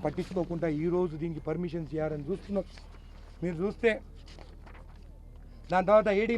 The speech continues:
మైన్స్ నేనే ఇక్కడికి పిలిపించినాను. ఏడీ మైన్స్ ఇక రావడం జరిగింది. ఏడీ మైన్స్ వచ్చిన తర్వాత ఆయన దీంట్లో నిజంగా, నిజంగానే మట్టి వేసినారు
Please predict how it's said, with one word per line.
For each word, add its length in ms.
మైన్స్ 260
నేనే 260
ఇక్కడికి 280
పిలిపించినాను. 540
ఏడీ 220
మైన్స్ 260
ఇక 60
రావడం 280
జరిగింది. 340
ఏడీ 220
మైన్స్ 240
వచ్చిన 280
తర్వాత 240
ఆయన 160
దీంట్లో 300
నిజంగా, 340
నిజంగానే 420
మట్టి 300
వేసినారు 400